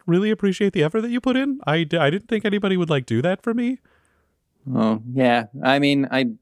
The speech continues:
Speaker 2: sorry. I wish I could have found more, but I, I picked up as many pieces as I could. I, like, maybe there's a spell that we can, you know, the more leg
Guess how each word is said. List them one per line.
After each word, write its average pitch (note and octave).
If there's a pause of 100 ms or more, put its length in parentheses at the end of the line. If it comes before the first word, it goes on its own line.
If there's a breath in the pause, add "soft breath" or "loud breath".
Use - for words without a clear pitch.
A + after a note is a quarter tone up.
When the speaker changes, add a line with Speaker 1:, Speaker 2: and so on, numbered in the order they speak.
(180)
Speaker 2:
sorry. A2+
I A2+
wish A2+
I A2
could A2
have G#2+
found A2 (480)
more, G#2+
but G#2 (420)
I, A#2 (120)
I C3+
picked C#3
up C3+
as B2
many B2+ (280)
pieces D3+
as C#3
I C#3
could. D3
I, C3+
like, C3 (240)
maybe C#3
there's C3
a C#3
spell C3+
that C3
we B2+
can, B2 (340)
you C#3+
know, B2
the C#3+
more C#3+ (540)
leg D#3+